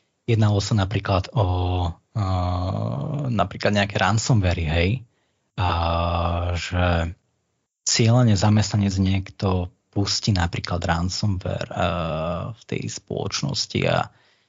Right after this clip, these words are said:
a to už, to už je vlastne terciálne, ale sú.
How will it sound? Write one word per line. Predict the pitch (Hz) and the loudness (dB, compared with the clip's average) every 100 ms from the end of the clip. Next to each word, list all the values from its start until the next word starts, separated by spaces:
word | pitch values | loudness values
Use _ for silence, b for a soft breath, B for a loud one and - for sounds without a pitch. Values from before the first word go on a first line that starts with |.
| _ | _
a | 110 | 0
to | 107 131 | 4 4
už, | 113 | 4
to | 131 | 4
už | 110 | 4
je | |
vlastne | 101 98 - | 4 2 0
terciálne, | - - 92 - 104 87 87 85 | 0 -2 -2 0 2 2 2 2
ale | 90 95 | 2 0
sú. | 92 113 85 | 0 0 -2